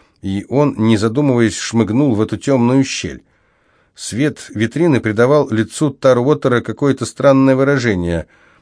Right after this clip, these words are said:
Некоторое время Рейбер с любопытством смотрел на него. Лицо у мальчика было как у голодающего,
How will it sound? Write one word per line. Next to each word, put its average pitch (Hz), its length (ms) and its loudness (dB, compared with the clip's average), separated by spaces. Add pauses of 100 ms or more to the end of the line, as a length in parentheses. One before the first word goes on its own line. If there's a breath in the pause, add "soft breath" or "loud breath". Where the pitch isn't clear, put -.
(160 soft breath)
Некоторое 107 420 0
время 104 400 2
Рейбер 104 460 -2
с - 80 -12
любопытством 104 640 -4
смотрел 110 420 -4
на 117 140 0
него. 95 400 0 (440 soft breath)
Лицо 104 760 -2
у 101 240 -4
мальчика 117 580 -2
было 104 320 -2
как - 260 -8
у 101 60 -6
голодающего, 107 1000 0